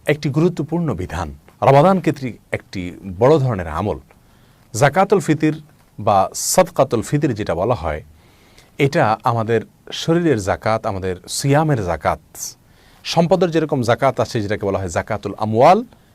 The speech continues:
তেমনিভাবে রমাদান মাসে শেষে আমরা যে জাকাত দিয়ে থাকি এটাকে বলা হয় জাকাতুল ফিতর বা আমাদের, আহ, সিয়ামের জাকাত বা আমাদের শরীরের জাকাত বা, আহ, আমাদের, আহ, জীবনের জাকাত। এই যে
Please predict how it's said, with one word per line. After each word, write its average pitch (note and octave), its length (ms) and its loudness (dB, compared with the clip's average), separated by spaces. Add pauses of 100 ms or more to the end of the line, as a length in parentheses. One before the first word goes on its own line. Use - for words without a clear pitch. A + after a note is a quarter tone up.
(160)
তেমনিভাবে C#3+ 600 2 (320)
রমাদান E3 340 2
মাসে C3+ 600 -2
শেষে - 420 -2
আমরা B2+ 220 2
যে G#2 120 -4
জাকাত F#2+ 320 0
দিয়ে G#2+ 220 -2
থাকি D3 220 -4
এটাকে G2+ 220 -8
বলা E2 140 -4
হয় E2 140 -8
জাকাতুল D#2+ 460 -10
ফিতর F3+ 480 0 (400)
বা D#2+ 480 -2 (300)
আমাদের, E2+ 440 -4 (220)
আহ, E2 320 -10
সিয়ামের F#3+ 520 2
জাকাত G2 420 0 (440)
বা F2 360 -4
আমাদের F#2+ 220 -4
শরীরের G#2+ 380 -2
জাকাত E2+ 420 -6 (100)
বা, D#2 460 -6
আহ, - 320 -12
আমাদের, F2+ 300 -6
আহ, - 460 -14
জীবনের C3 360 0
জাকাত। D#2+ 380 -8 (120)
এই D3+ 140 4
যে D3+ 240 0